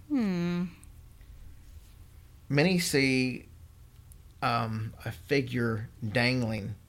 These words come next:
Speaker 2: at nighttime in
Speaker 1: Mm-hmm.
Speaker 2: the air, just dangling.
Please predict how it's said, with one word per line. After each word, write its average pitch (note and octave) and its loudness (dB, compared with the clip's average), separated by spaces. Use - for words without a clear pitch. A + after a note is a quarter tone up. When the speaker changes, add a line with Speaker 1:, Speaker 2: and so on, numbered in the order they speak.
Speaker 2:
at A2+ -2
nighttime B2+ 0
in A#3 -2
Speaker 1:
Mm-hmm. A#3+ 4
Speaker 2:
the A#2+ 2
air, B2+ 2
just A#2 -4
dangling. A2 -2